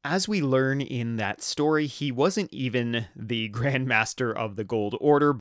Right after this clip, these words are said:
before challenging successfully Thyrus Gorman and replacing him as Supreme Patriarch. Gelt famously arrived in Altdorf by means of a ship from Marienburg.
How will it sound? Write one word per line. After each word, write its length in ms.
before 480
challenging 840
successfully 760
Thyrus 380
Gorman 400
and 140
replacing 520
him 160
as 120
Supreme 420
Patriarch. 680
Gelt 300
famously 680
arrived 500
in 240
Altdorf 680
by 340
means 420
of 340
a 300
ship 420
from 360
Marienburg. 760